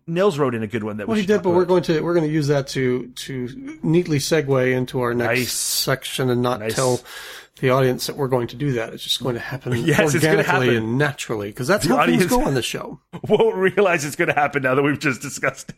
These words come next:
Speaker 1: But I see your plan. I see your secret plan here, and I approve.
Speaker 2: Well, we will edit this out later. Wink, wink, nudge,
Speaker 1: <laughs>
Speaker 2: nudge.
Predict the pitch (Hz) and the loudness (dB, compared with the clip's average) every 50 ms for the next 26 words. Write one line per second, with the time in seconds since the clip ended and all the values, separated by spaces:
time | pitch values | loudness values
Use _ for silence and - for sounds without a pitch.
0 | _ _ _ 175 170 165 - - 226 247 233 220 190 - 196 175 143 156 - - | _ _ _ 0 0 2 2 2 2 4 4 4 4 4 2 2 2 2 0 0
1 | 240 233 202 - 165 135 151 - - 147 139 117 113 120 104 92 - - - 143 | -2 -2 -2 -2 -4 -6 -6 -4 -2 -2 -2 -2 -2 -4 -6 -6 -6 -4 -2 0
2 | 127 123 123 - - 170 170 156 143 123 107 - - _ _ _ _ _ _ _ | 2 2 0 2 2 2 4 4 4 2 -2 -6 -12 _ _ _ _ _ _ _
3 | _ - 151 143 147 139 151 208 349 214 175 151 135 135 131 131 127 - 139 120 | _ 0 2 2 4 4 4 4 6 4 4 4 4 4 2 2 2 0 0 0
4 | - 139 127 123 120 123 127 127 131 143 175 190 165 123 127 143 143 - 135 135 | 0 2 2 2 4 4 2 2 2 2 2 2 4 4 4 2 2 0 0 0
5 | 135 135 139 135 139 135 131 131 127 123 127 127 127 131 135 143 165 175 - | 2 0 0 0 0 0 0 0 0 0 -2 -2 -2 -2 -2 -2 -4 -8 -12